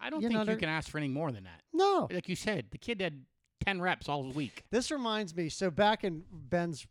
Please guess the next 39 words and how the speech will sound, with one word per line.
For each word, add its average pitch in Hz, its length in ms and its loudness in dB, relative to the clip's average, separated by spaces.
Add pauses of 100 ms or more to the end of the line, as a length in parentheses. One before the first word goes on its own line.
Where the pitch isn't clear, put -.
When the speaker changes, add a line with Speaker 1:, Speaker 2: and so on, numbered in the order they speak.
Speaker 2:
rookie 160 300 0
year, 139 380 2
and 123 120 -4
Tommy 151 300 2
Maddox 143 440 0
got 123 180 -2
hurt 127 240 -2
in 123 60 -4
the 123 80 -4
Ravens 123 480 -4
game 117 240 -8 (160)
Speaker 1:
Yeah. 120 200 -6
Speaker 2:
early 127 220 -2
that 120 240 -6
year 131 220 -4
before, 120 440 -6 (260)
you 131 120 0
know, 123 100 0
Roethlisberger 127 720 -4
went 123 160 -6
on 117 140 -6
that 117 240 -12
tear. 135 220 -4
Speaker 1:
Hey, 117 180 -4
Wally 127 260 -2
pipped - 300 -4
him. 98 100 -16 (320)
Speaker 2:
And 185 380 6 (360)
the 160 120 -4
funny 185 260 4
thing 156 220 2
is, 165 260 2
is 123 120 -10
that 135 200 -6 (1120)
I 147 160 0
remember 180 520 4
after 160 380 -4
that 139 340 -6
game, 131 500 -4